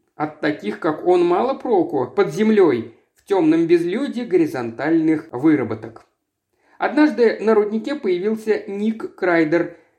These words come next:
специально ради того, чтобы взглянуть на Смита. Ник служил участковым помощником шерифа и был, как и полагалось по его должности,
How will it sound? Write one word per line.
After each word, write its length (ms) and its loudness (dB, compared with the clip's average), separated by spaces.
специально 720 0
ради 240 0
того, 360 -2
чтобы 280 2
взглянуть 560 0
на 140 -2
Смита. 600 -6
Ник 260 -2
служил 580 2
участковым 600 -2
помощником 580 -2
шерифа 460 0
и 200 -6
был, 400 -2
как 240 -6
и 40 0
полагалось 760 -2
по 140 -14
его 240 -4
должности, 800 -4